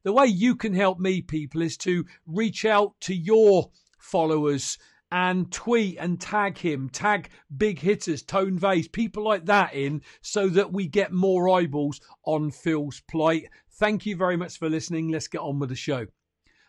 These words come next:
Okay, <clears throat> as always, at this part of the show, I like to cover a few tweets. I found this one from Nico. Uh, "The hash rate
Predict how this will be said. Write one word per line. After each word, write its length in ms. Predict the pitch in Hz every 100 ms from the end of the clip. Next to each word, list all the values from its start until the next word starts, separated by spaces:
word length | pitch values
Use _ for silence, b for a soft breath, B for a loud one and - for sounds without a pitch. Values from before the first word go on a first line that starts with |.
| 202
Okay, 460 | 214 226 180 131 - -
<clears throat> 160 | 139
as 220 | 220 180
always, 460 | 254 247 262 254 - -
at 240 | 202 185 B B
this 280 | 139 226 -
part 280 | - 214
of 60 | 190
the 40 |
show, 380 | 180 233 233 226 B B -
I 80 | 175
like 220 | 190 -
to 100 | -
cover 280 | 185 170 170
a 40 |
few 300 | - 175 170
tweets. 580 | - 214 220 220 - - b b
I 100 | 190
found 360 | 185 269 262 254
this 220 | 269 -
one 180 | 220 190
from 320 | - 202 190
Nico. 560 | 220 240 - 208 147 - b b -
Uh, 180 | 180 175
"The 160 | 214
hash 460 | - 247 285 - 202
rate 460 | 185 247 247 -